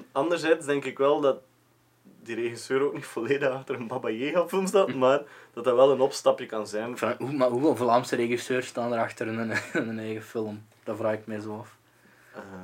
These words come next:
Speaker 2: Oh, misschien al die fuckers die op Cinevox, <laughs> als je in de bioscoop gaat kijken, zo'n film draaien waar zo twee mannen een paardenkop naar gaat kijken. Maar, eh, over Edgar Wright, heeft iemand
Speaker 1: Ja.
Speaker 2: van jullie ooit eens een eerste film gezien?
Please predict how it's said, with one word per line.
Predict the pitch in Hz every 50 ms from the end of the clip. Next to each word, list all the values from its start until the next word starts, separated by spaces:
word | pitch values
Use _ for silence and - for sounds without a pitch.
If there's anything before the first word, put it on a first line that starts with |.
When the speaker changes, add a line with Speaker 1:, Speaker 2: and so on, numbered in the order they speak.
| 90 - - - - - 113 - - -
Speaker 2:
Oh, | -
misschien | 147 147 139 - - 160 151
al | - 143
die | 151 151
fuckers | - - 151 147 160 151 143
die | 135 135
op | 123 131
Cinevox, | - - - 135 120 117 127 131 135 143 160 165 170 165 220 - 196 208 214 - - - - - - -
<laughs> | - - - - -
als | 554 - - -
je | -
in | -
de | 139
bioscoop | 139 147 143 - - 147 147 147
gaat | - - - 165 165 156
kijken, | 170 160 165 175 175 190 208 202 - - - - -
zo'n | 147 156 147 139 139 135
film | 131 - - 170 170 170 170 170
draaien | 165 175 160 160 156 160 165
waar | 165 165
zo | 170 160 -
twee | - 165 156 151 160
mannen | 160 151 156 156 160 151
een | 135 -
paardenkop | - 151 143 151 156 151 - 170 165 165 170
naar | 165 160 151
gaat | 147 143 -
kijken. | - 156 143 143 156 147 165 165 - - - 165 151 - - - - - - - - - - - - - - - - _ - - - - - - - -
Maar, | - 131 131 123 123
eh, | 104 117 117 -
over | 147 143 139
Edgar | 139 143 147 139 147 139 131 127
Wright, | 120 120 120 -
heeft | - - -
iemand | 135 135 143 131
Speaker 1:
Ja. | 117
Speaker 2:
van | 165 165
jullie | 175 180 - - - -
ooit | 147 151 147 165
eens | 156 156
een | 156 -
eerste | - 147 147 - 175
film | - - 175 170 175
gezien? | 175 165 151 175 185 190 202 202